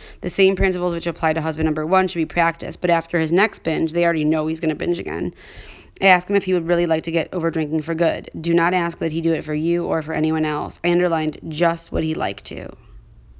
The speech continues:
The chances are that he would. Show him your copy of this book and tell him what you have found out about alcoholism. Show him that as alcoholics, the writers of the book understand.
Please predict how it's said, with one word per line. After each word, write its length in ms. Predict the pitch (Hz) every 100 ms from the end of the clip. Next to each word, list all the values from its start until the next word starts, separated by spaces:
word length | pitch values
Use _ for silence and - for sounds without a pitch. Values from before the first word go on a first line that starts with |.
| - - - - - - - -
The 80 |
chances 400 | 175 190 190 196
are 140 | 190 170
that 100 | 156
he 100 | 151
would. 440 | 156 151 - -
Show 260 | - 180 180
him 180 | 180 190
your 120 | 180
copy 440 | 160 151 160 156
of 200 | 170 151
this 180 | 160 147
book 280 | 165 156 -
and 120 | 160
tell 200 | - 165
him 100 | 175
what 120 | 175
you 100 | 160
have 80 | 160
found 260 | 160 156 156
out 140 | 151
about 160 | 147 143
alcoholism. 720 | 151 160 147 151 151 - - - - -
Show 240 | - 185 185
him 140 | 185
that 100 | 180
as 120 | 170
alcoholics, 640 | 165 160 160 175 190 180 -
the 100 | 160
writers 320 | 160 165 175
of 60 | 170
the 60 | 156
book 240 | 156 -
understand. 720 | 151 143 - 156 147 - -